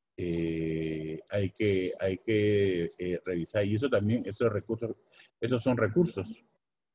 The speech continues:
son recursos, ¿no? Este, eh,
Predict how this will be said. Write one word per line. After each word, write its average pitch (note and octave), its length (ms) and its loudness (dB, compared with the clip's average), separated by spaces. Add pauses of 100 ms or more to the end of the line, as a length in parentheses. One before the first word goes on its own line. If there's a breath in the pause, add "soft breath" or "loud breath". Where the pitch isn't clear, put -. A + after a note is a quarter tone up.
(760)
son G#2+ 120 0
recursos, F#2 640 -4
¿no? F#2+ 260 0
Este, E2+ 500 -4 (760)
eh, F2 520 -2